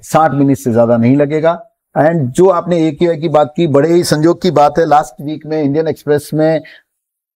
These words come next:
लंग्स के स्पेशलिस्ट अरविंद,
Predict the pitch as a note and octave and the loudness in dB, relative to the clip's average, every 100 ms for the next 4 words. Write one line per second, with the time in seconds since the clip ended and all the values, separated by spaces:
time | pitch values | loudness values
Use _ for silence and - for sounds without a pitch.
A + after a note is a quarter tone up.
0 | _ _ _ _ _ _ _ B2 B2 B2+ | _ _ _ _ _ _ _ -8 -2 0
1 | E3+ D#3 - D#3+ D3+ C3+ D3+ D#3 C#3 D#3+ | -2 -4 -6 -4 -2 -2 0 -2 -4 0
2 | D3+ A#2 C3 D3+ D#3+ D#3+ | 2 2 0 0 -4 -2